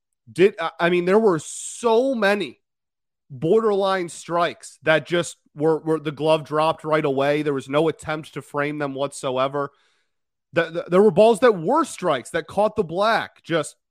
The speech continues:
not even considered. Oh, that might have been a strike because of how horribly they were framed.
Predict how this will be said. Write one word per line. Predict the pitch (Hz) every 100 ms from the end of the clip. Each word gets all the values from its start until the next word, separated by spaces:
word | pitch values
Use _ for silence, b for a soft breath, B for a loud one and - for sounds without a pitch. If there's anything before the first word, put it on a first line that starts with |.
| _ _ _ _ -
not | 160 202 208
even | 214 185 165
considered. | - 160 - - 220 160 110 92 _ _ _ _ _ _
Oh, | 156 208
that | 196 185
might | 180 190
have | 185
been | 190
a | 180
strike | - 190 170 151
because | 151 170 156
of | 151
how | 160 156
horribly | - 165 175 175 160 151
they | 156
were | 143
framed. | 131 - 143 147 147